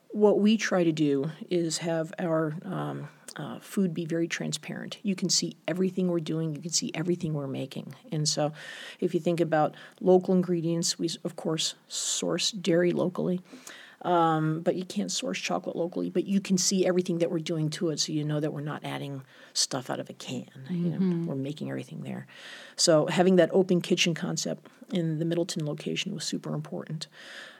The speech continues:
Speaker 1: Um, and that, that's a, it's a risk because I needed to buy the property. Uh, it was, the property and the business came as a package. And so when you talk about things happening in steps,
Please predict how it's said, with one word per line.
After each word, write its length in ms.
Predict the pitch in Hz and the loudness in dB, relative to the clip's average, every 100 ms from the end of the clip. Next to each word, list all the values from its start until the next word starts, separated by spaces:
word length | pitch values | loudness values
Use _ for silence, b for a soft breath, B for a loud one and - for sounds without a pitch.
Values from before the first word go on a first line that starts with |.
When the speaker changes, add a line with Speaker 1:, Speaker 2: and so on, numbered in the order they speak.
| - | -4
Speaker 1:
Um, 480 | 165 170 165 165 156 156 | 2 4 4 2 -2 -4
and 140 | - 208 | 4 6
that, 180 | 202 - | 6 2
that's 480 | 254 196 185 170 - | -6 2 2 4 4
a, 180 | 175 - | 4 2
it's 160 | 185 | 2
a 40 | 226 | 4
risk 360 | 302 349 - | 6 4 2
because 240 | 190 185 170 | -2 0 2
I 60 | |
needed 200 | 180 175 | 4 2
to 40 | 170 | 0
buy 180 | 175 170 | 0 0
the 80 | |
property. 600 | 170 - 196 208 - 131 127 B B - | 0 0 0 0 -2 -6 -8 B B -8
Uh, 40 | 196 | -2
it 120 | 151 | 0
was, 160 | 156 147 | 0 -2
the 180 | 175 | -6
property 480 | 165 - 170 165 160 | -6 0 -2 0 -2
and 160 | 160 165 | 0 0
the 60 | |
business 360 | 160 165 151 147 | 0 -2 -2 -2
came 240 | - - 151 | -4 -6 -4
as 120 | - | -4
a 40 | |
package. 580 | - - 156 - - - - - | -6 -12 -14 -16 -8 -8 -8 -8
And 220 | 220 151 | -2 0
so 320 | - 143 139 B B - | 4 4 2 B B -2
when 120 | 180 | 0
you 40 | 175 | 0
talk 280 | 180 170 180 | 0 0 0
about 380 | 160 156 156 | 0 0 0
things 260 | - 180 180 | 2 2 2
happening 380 | 180 170 175 165 | 0 -2 0 0
in 100 | 151 | 2
steps, 600 | - - 262 214 - - | 2 2 0 0 2 0